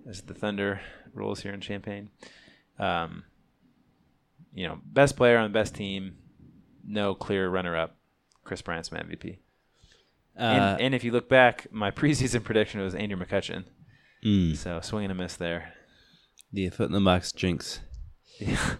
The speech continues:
Speaker 2: Um, my M V P, as you alluded to, is Mike Trout. Um, I frankly just don't see an argument,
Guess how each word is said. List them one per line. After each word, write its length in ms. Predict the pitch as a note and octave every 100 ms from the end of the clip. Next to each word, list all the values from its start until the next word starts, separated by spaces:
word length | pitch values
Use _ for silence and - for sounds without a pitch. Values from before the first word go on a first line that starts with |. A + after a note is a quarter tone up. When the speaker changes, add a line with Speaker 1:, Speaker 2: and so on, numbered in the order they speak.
| _ _ _ _ -
Speaker 2:
Um, 560 | G#2 F#2+ F2+ F2 - -
my 140 | G2 G#2
M 100 | G#2
V 80 | G#2
P, 300 | A2+ C3 D#3 - -
as 220 | - F#2+ G2+
you 100 | F#2+
alluded 280 | G2 G2
to, 320 | - G#2+ G2+ -
is 400 | F2 G2+ G2+ G2
Mike 220 | F#2 C#2
Trout. 580 | - A2 A#2+ - - - - _ _ F2+
Um, 360 | F#2+ F2+ F2+ -
I 180 | C3 E3+
frankly 380 | D#3+ D#3 C#3 C#3
just 180 | A2+ G2
don't 220 | G#2+ F#2+
see 200 | - G#2
an 60 | F2+
argument, 560 | F#2+ F#2 G2 F2+ -